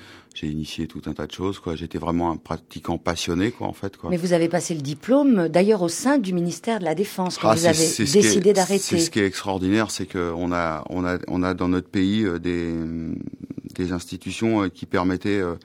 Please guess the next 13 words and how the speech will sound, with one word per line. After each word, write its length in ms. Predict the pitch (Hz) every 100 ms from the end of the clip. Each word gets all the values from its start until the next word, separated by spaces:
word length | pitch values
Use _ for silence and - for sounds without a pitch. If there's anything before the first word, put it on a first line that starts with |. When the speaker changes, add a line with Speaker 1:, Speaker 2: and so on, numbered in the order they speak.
| - - - - _
Speaker 1:
d'aller 380 | 92 90 92 92
librement, 720 | 92 95 95 98 104 107 95
euh, 420 | 87 82 85 - 80
de 100 | 90
faire 180 | 95 90
le 80 |
choix 240 | 92 - 104
de 60 |
sa 100 | -
reconversion, 640 | 90 90 95 87 - - 107
quoi, 160 | - 90
en 60 |
fait, 300 | - 95 -